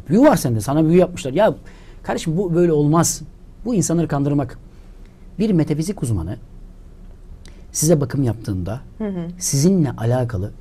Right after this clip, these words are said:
Speaker 1: nokta atışı bilgiler vermek zorunda. Neden zorunda? Nokta atışı bilgiler vermesi o kişinin gerçek manada bir hadimle çalıştığını gösterir, kişinin de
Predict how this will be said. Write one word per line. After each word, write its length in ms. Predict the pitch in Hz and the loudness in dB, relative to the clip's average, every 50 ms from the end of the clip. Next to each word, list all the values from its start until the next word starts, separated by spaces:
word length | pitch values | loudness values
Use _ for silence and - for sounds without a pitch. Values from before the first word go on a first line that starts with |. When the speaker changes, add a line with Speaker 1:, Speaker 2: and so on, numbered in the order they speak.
| - - - - - - - - - - | -20 -20 -20 -20 -20 -20 -20 -16 -8 -2
Speaker 1:
nokta 400 | 127 143 175 180 175 - 180 190 | 2 4 4 4 4 2 2 2
atışı 300 | 190 - 165 - - 170 | 2 2 0 0 0 0
bilgiler 300 | 151 139 135 135 139 135 | 0 2 2 2 2 2
vermek 260 | 131 123 113 110 113 - | 0 0 -2 -2 -4 -6
zorunda. 380 | - 101 87 85 85 82 - - - - - - - - - - - - - - - - | -6 -8 -8 -8 -8 -10 -12 -14 -16 -20 -20 -20 -20 -20 -20 -20 -20 -20 -20 -14 -8 -4
Neden 280 | 123 131 165 202 240 214 | 0 4 6 6 6 6
zorunda? 500 | 165 156 127 120 113 113 139 165 208 - - - - - - - - - | 4 4 2 2 0 0 0 -2 -4 -6 -12 -20 -20 -20 -20 -18 -4 2
Nokta 380 | 151 156 170 170 - - - 226 | 4 4 4 4 2 -2 0 0
atışı 400 | 220 - - - - - 147 139 | 0 0 -2 -4 -2 0 2 2
bilgiler 520 | 160 160 156 165 160 156 135 123 110 117 | 2 2 2 2 2 2 2 2 2 4
vermesi 640 | 131 151 170 190 190 175 156 - - - 113 120 117 - - - - - - - - - - - - - - | 6 6 8 8 8 6 6 6 4 0 -2 -4 -6 -8 -12 -18 -20 -20 -20 -20 -20 -20 -20 -20 -20 -6 -2
o 140 | - 208 202 | 0 0 0
kişinin 480 | - 214 175 - - 131 107 104 104 110 - - - - - - - - - - - - | 0 0 0 2 2 0 2 0 -2 -4 -10 -18 -20 -20 -20 -20 -20 -20 -18 -8 -2 0
gerçek 480 | 139 131 131 120 - 226 233 - - | 2 2 2 2 0 -2 -2 -2 -2
manada 800 | 160 127 117 123 135 143 156 160 156 127 104 98 110 135 160 175 - - - - - - - - - - - - - - - - - - - - - - - - - - - - - - - - - | -2 0 0 2 4 4 6 6 4 4 2 -2 -2 -4 -4 -4 -6 -12 -20 -20 -20 -20 -20 -20 -20 -20 -20 -20 -20 -20 -20 -20 -20 -20 -20 -20 -20 -20 -20 -20 -20 -20 -20 -20 -20 -20 -18 -8 -2
bir 320 | 160 196 220 - - - - - - - - - - - - - - | 0 0 0 0 -2 -8 -16 -18 -18 -18 -18 -18 -20 -18 -18 -16 -16
hadimle 800 | - - - 147 160 170 185 185 254 247 226 196 165 143 113 - - - - - | -14 -8 0 2 4 4 6 6 6 6 8 6 6 4 2 -2 -8 -14 -12 -8
çalıştığını 500 | - 127 113 113 117 - - 170 196 220 | -4 -2 -2 -2 -2 0 0 2 2 4
gösterir, 560 | 208 208 175 - - 202 202 208 196 202 - - - - - - - - | 4 2 2 4 4 4 4 4 2 0 -8 -18 -20 -20 -20 -20 -12 -8
kişinin 420 | - 170 - - 226 226 233 220 | -6 -4 -2 0 2 2 4 4
de 80 | 185 | 4